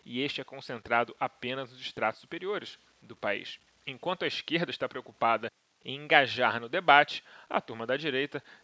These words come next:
tem um script escrito desde dois mil e quatro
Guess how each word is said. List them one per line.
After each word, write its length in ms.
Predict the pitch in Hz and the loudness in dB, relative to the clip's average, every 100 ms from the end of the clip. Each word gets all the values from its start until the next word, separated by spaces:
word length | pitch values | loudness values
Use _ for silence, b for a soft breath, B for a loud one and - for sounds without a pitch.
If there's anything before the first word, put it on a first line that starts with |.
| - | -6
tem 180 | 156 175 | -4 -4
um 80 | |
script 460 | 165 - 165 - - | -6 -6 -6 -8 -8
escrito 500 | - - 143 143 147 B B | -10 -8 -10 -10 -14 B B
desde 320 | - 135 160 147 | -4 0 0 0
dois 140 | 135 | -10
mil 120 | 170 | -10
e 20 | |
quatro 500 | 170 147 165 - 107 | 0 8 8 8 -8